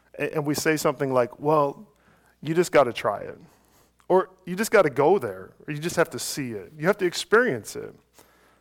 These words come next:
A-, and the knowledge here is that kind of knowledge. It's, it's deeper. It's this, you have to experience it in your head and in your heart and in your soul kind of knowledge. To know God is not something that's here. It's,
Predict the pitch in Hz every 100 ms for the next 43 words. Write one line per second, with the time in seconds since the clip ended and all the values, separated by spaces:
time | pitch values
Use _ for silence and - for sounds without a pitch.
0 | _ _ _ _ _ _ 175 180 170 156
1 | 156 175 208 226 180 185 165 117 117 151
2 | 160 - 165 143 147 147 131 - 156 -
3 | - 143 120 117 160 175 131 - 147 -
4 | 139 160 - 143 120 131 175 151 170 -
5 | 143 - 135 - - - - 165 165 143
6 | 147 139 131 113 131 160 135 120 127 127
7 | 123 120 - 160 139 - - _ 139 135
8 | 127 117 - - 160 156 147 - 127 117
9 | 117 107 107 - 139 147 175 180 165 165
10 | 147 151 143 175 - 202 180 165 143 -
11 | - 165 143 - 147